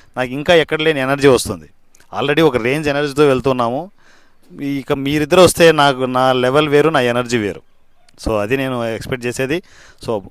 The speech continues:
maybe నాకు తెలిసినంత వరకు ప్రతి వీడియో సాయి and రత్న గారు చూస్తూనే ఉంటారు. So, లేట్ చేయకుండా మన ఈసీ ఫ్యామిలీలోకి ఫాస్ట్గా వచ్చేసేయండి. So, ఏమన్నా పనులు ఉన్నా కూడా అడ్జస్ట్‌మెంట్ చేసుకోండి, తప్పదు.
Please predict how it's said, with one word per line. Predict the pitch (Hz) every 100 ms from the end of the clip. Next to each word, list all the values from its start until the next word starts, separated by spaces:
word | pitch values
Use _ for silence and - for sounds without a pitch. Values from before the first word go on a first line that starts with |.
| _
maybe | 120 139 139
నాకు | 127 135
తెలిసినంత | 131 160
వరకు | 147 143
ప్రతి | 127 117 131
వీడియో | 123 139 147 151
సాయి | - 123 131 139
and | 127 117
రత్న | 107 107
గారు | 123 117 -
చూస్తూనే | 127 143 127
ఉంటారు. | 120 117 131 - _ - - _ -
So, | 113
లేట్ | 123 165 -
చేయకుండా | 156 151 147 143 143 147 147 147 - _ _ -
మన | 110
ఈసీ | 107 123 - 127
ఫ్యామిలీలోకి | 123 123 120 120
ఫాస్ట్గా | - 113 131 147 - 143
వచ్చేసేయండి. | 131 123 123 131 123 123 131 135 _ _ - _ _ _ -
So, | 113 107
ఏమన్నా | 113 143 151
పనులు | 139 127 135
ఉన్నా | 135 135
కూడా | 135
అడ్జస్ట్‌మెంట్ | 120 120 - 131 113
చేసుకోండి, | 120 117 131 123 127
తప్పదు. | 127 120 131 85